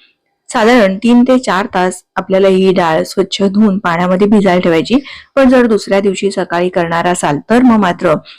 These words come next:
आदल्या दिवशीच रात्री जर ही डाळ भिजायला ठेवली तरीही चालेल. आता डाळ व्यवस्थित भिजली आहे, ही अशी पाण्यातून निथळून काढायची. पाणी शक्यतोवर ना अजिबात त्यामध्ये ठेवायचं नाही, किंवा जर एखाद्या चाळणीमध्ये जरी तुम्ही ही डाळ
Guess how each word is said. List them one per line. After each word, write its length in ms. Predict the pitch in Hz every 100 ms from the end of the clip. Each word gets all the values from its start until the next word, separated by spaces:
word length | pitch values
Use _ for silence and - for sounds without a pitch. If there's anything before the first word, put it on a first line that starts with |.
| _
आदल्या 300 | 208 185 226
दिवशीच 400 | 247 208 208 226
रात्री 380 | 247 - 202 185
जर 160 | 185 180
ही 200 | 190 180
डाळ 240 | 175 175
भिजायला 400 | 185 180 175 175
ठेवली 300 | 180 160 240 -
तरीही 320 | 196 170 196 139
चालेल. 300 | 120 67 - _ _ _ _ -
आता 220 | 202 247
डाळ 240 | 226 185 202
व्यवस्थित 600 | 190 196 202 - 220 220
भिजली 420 | 226 185 208 196
आहे, 220 | 190 196
ही 320 | 254 - 185
अशी 320 | 170 - 175
पाण्यातून 580 | 180 175 156 175 - 202
निथळून 400 | 185 160 180 208
काढायची. 380 | 220 170 165 233 269 - - _
पाणी 280 | 233 220 285
शक्यतोवर 580 | 247 220 254 254 247 233
ना 160 | 190 269 -
अजिबात 440 | 190 180 202 190 190 -
त्यामध्ये 420 | 185 175 175 214
ठेवायचं 540 | 247 208 180 180 185
नाही, 160 | 165 254
किंवा 280 | 240 202 196
जर 160 | 202
एखाद्या 380 | 202 180 180 190
चाळणीमध्ये 640 | 190 180 156 185 196 196 208
जरी 200 | 202 208
तुम्ही 320 | 202 208 208
ही 220 | 208 196
डाळ 240 | 190 190